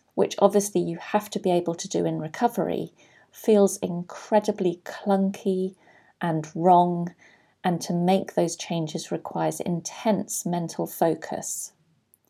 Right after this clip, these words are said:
And that's obviously before we even take into account the massive fear response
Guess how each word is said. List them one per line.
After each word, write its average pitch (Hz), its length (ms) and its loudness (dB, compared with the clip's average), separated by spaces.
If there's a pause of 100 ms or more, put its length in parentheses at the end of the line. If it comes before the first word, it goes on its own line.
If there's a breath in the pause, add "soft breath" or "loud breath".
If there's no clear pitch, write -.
(800 soft breath)
And 202 160 8
that's 196 260 6
obviously 202 400 6
before 202 520 8
we 180 80 6
even 175 340 0
take 175 320 -2
into 170 240 -4
account - 560 -4
the 185 60 0
massive 175 400 -4
fear 185 340 4
response - 720 -2